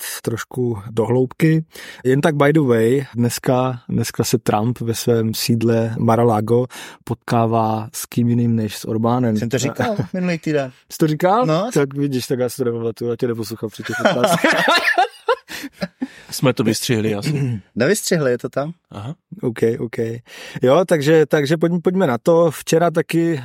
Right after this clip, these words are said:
Speaker 1: jenom abych dokreslil jako tu situaci, co se děje teďka v U S A, tak včera byl velký speech, eh, pravidelný amerického prezidenta, tedy, eh, stále ještě Joe Bidena,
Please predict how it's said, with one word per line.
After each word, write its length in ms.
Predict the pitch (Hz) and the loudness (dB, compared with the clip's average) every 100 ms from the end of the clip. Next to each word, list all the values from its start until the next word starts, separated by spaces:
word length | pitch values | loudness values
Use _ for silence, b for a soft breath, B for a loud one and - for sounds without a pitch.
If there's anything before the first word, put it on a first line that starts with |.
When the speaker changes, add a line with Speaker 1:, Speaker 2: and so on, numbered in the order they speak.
| 151 | -4
Speaker 1:
jenom 260 | 139 147 | -2 0
abych 180 | 147 143 | 0 2
dokreslil 440 | 135 - 139 151 | 0 2 0 2
jako 160 | 143 147 | 2 0
tu 120 | 143 | -2
situaci, 420 | - - 139 135 | -2 0 0 0
co 120 | 127 123 | -6 -4
se 140 | 135 | -2
děje 220 | 123 127 | 2 0
teďka 360 | 123 120 135 127 | -2 -4 -2 -2
v 180 | - 117 | -4 -4
U 100 | 127 | -2
S 200 | 120 120 | -2 -2
A, 180 | 123 123 B B B | -2 -4 B B B
tak 300 | 135 123 120 | 0 2 -2
včera 320 | - 131 123 | 0 2 2
byl 380 | 120 123 123 120 | 2 2 2 0
velký 320 | 120 117 131 | 0 0 0
speech, 540 | - - 127 139 - - | 0 0 2 0 -4 -4
eh, 140 | 117 | -4
pravidelný 720 | 123 120 120 123 123 123 123 | 0 0 2 2 2 2 0
amerického 520 | 120 117 117 113 123 | -2 -2 -2 -2 -2
prezidenta, 540 | 110 117 120 120 113 117 | 0 0 0 -2 -2 -2
tedy, 340 | 113 113 110 110 | -2 -4 -4 -6
eh, 120 | 120 | -8
stále 320 | - - 113 | -4 -2 -2
ještě 240 | 113 - 117 | -4 -4 -4
Joe 160 | 117 113 | -2 -2
Bidena, 420 | 107 110 113 | -2 -4 -4